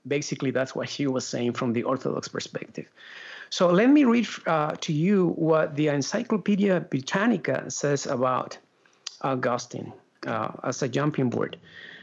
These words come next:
"Both modern Roman Catholic and Protestant Christianity owe much to Augustine, though in some ways each community has at times been embarrassed to own up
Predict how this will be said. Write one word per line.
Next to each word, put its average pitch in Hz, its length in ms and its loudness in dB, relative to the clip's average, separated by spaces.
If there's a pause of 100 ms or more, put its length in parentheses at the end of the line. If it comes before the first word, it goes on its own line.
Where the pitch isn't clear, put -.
(400)
"Both 214 460 4
modern 220 460 6
Roman 226 300 4
Catholic 196 640 0
and 151 180 2
Protestant 190 540 2
Christianity 170 720 0
owe 190 180 6
much 180 440 2
to 156 120 4
Augustine, 139 760 -2 (280)
though 147 560 2
in 139 200 2
some 170 360 0
ways 170 440 2
each 160 260 -2
community 151 580 4
has 147 360 -2
at 135 200 -4
times 196 380 0
been 165 280 4
embarrassed 165 840 4 (380)
to 160 160 6
own 175 240 6
up 170 280 0